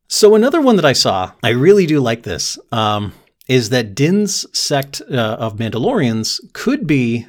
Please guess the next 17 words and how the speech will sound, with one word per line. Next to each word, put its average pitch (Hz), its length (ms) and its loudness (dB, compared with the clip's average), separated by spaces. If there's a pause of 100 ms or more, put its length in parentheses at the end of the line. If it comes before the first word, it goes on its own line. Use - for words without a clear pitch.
(160)
because 147 320 -2
they're 160 140 -2
following 160 500 -2
a, 110 280 -4
a - 20 -4
much 113 320 -6
stricter, 147 580 -4
like, 104 220 -4
stronger 135 760 0
creed, 143 560 -6 (100)
uh, 107 280 0
that 110 160 -4
focuses 120 460 -2
more 113 360 -2
on, 101 580 -6 (280)
on, 98 480 -6
uh, 90 380 -10